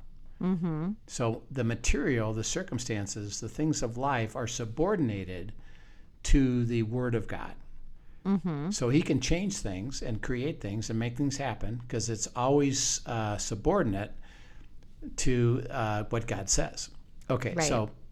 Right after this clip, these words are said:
Speaker 2: um, I'm coming at it with a circumstance.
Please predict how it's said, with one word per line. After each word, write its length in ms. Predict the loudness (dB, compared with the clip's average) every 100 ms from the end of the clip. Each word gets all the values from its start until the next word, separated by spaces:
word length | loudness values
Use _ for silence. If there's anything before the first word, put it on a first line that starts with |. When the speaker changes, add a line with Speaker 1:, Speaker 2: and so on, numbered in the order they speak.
| -4
Speaker 2:
um, 260 | 0 0 2
I'm 160 | 2 2
coming 360 | 4 4 4
at 260 | 2 2 2
it 380 | 0 -4 -2 -2 -2 -14 -16 -16 -16 -18 -20 -18 -18 -16 -16 -2
with 160 | 0 0
a 60 |
circumstance. 720 | 0 -2 -2 -6 -6 -10 -10